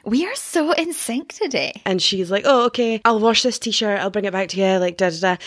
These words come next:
Speaker 2: And then she goes off up the stairs, but then she turns back and I was like, "Was Marissa expecting Alex to, like, run after her here?" Like,
Speaker 1: Probably.
Speaker 2: what was
Speaker 1: We
Speaker 2: going
Speaker 1: know
Speaker 2: on?
Speaker 1: she loves the drama.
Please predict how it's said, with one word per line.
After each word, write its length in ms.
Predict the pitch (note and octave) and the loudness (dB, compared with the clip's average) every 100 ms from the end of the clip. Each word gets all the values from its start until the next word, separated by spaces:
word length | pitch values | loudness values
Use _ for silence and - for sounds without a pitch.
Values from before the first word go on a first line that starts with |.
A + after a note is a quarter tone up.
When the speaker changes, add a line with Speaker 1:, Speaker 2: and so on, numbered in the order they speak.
| - - | -16 -2
Speaker 2:
And 120 | A3+ | 4
then 100 | A3+ | 6
she 140 | G#3+ G#3+ | 4 2
goes 240 | B3+ C4+ | -2 -2
off 120 | E4 | -2
up 120 | D#4+ | -2
the 80 | - | -4
stairs, 280 | - C#4 B3 | 0 2 2
but 100 | G#3 | 2
then 100 | G#3+ | 2
she 140 | G3 A3+ | 2 0
turns 420 | - A#3+ C4 B3+ | 0 2 2 0
back 380 | B3 B3 G3 A3 | -2 -2 -2 -2
and 100 | G#3+ | 0
I 80 | |
was 160 | G#3+ G#3 | 0 2
like, 320 | A3+ A3+ A#3 - - - - | 2 2 0 -10 -20 -20 -8
"Was 120 | A3 | 2
Marissa 320 | B3 C4 F4 B4 | 4 4 2 -2
expecting 500 | A4 - F4 - C#4+ | -2 0 -2 0 2
Alex 340 | C#4 C#4 - | 2 2 0
to, 100 | - | -2
like, 240 | A#3 A3+ - | 0 0 -2
run 340 | F3 D#3 G3+ | -8 -2 0
after 360 | G#3 A#3+ - F#4 | 2 0 -2 -4
her 180 | F4+ F#4+ | -2 -2
here?" 400 | - G4 G4+ G4 | 2 4 4 2
Like, 260 | A3 F#3+ - - _ - | 2 0 -2 -8 _ -10
Speaker 1:
Probably. 300 | - F#3+ E3+ | 2 2 4
Speaker 2:
what 60 | E3+ | 2
was 120 | F3 | 0
Speaker 1:
We 20 | E3+ | 2
Speaker 2:
going 100 | A#3+ | 0
Speaker 1:
know 60 | |
Speaker 2:
on? 60 | C#4+ | 0
Speaker 1:
she 120 | - | -2
loves 220 | E3 - | -6 -8
the 100 | - | -12
drama. 440 | - - E3+ E3 | -16 -12 -12 -12